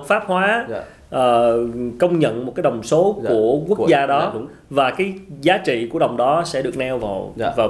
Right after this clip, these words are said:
Speaker 1: Bitcoin, B T C.
Speaker 2: Dạ, dạ. Thì đó thì nó sẽ là cái cách kiểm soát mà em thấy là nó phù hợp hơn, bởi vì
Speaker 1: Ừ.
Speaker 2: cái đồng đấy thì chắc chắn là cũng sẽ rất nhiều người cần cái tính minh bạch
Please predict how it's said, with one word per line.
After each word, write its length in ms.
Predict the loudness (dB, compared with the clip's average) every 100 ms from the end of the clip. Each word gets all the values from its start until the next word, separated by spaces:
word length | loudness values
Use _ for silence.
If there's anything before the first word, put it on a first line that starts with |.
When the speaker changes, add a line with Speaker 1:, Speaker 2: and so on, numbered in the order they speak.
| -2
Speaker 1:
Bitcoin, 300 | -4 -2 -2 -2
B 40 |
T 100 | -4
C. 100 | -2
Speaker 2:
Dạ, 80 | -2 -2 -6
dạ. 140 | -10 -12 -20 -20 -20 -20 -20 -20 -20 -20 -6
Thì 120 | 2
đó 220 | 4 4 2
thì 100 | 0
nó 200 | 0 -2
sẽ 140 | -4 -2
là 160 | -2
cái 100 | -2
cách 180 | -6 -4
kiểm 160 | -4 -2
soát 160 | -2 0
mà 120 | 0 -2
em 80 | 0
thấy 140 | -2
là 240 | -2 -6 -10 -14
nó 120 | -12 -8
phù 120 | -6 -4
hợp 180 | -4 -2
hơn, 200 | -2 0
bởi 100 | -2
vì 100 | -2
Speaker 1:
Ừ. 60 | 0
Speaker 2:
cái 80 |
đồng 200 | 0 0
đấy 140 | 0 -2
thì 120 | -4 -8 -16 -20 -10
chắc 160 | -4 0
chắn 180 | 0 0
là 80 | -2
cũng 160 | -4
sẽ 180 | -6 -6
rất 140 | -4
nhiều 140 | -2 0
người 220 | 2 2
cần 240 | 2 -2
cái 100 | -2
tính 180 | -2 -2
minh 140 | 0
bạch 120 | -2